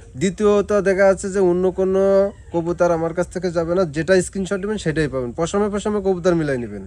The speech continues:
আর মূলত অনলাইনে যারা কবুতর ক্রয় করেন, অনেকে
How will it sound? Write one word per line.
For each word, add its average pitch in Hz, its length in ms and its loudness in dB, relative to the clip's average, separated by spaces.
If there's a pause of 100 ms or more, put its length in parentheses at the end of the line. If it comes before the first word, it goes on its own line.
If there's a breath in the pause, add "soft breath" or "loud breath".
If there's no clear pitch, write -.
(840 loud breath)
আর 139 160 0 (120)
মূলত 175 260 -2 (180)
অনলাইনে 190 400 4 (100)
যারা 175 160 6 (120)
কবুতর 170 400 -2
ক্রয় 170 280 2
করেন, 160 260 0
অনেকে 156 200 -2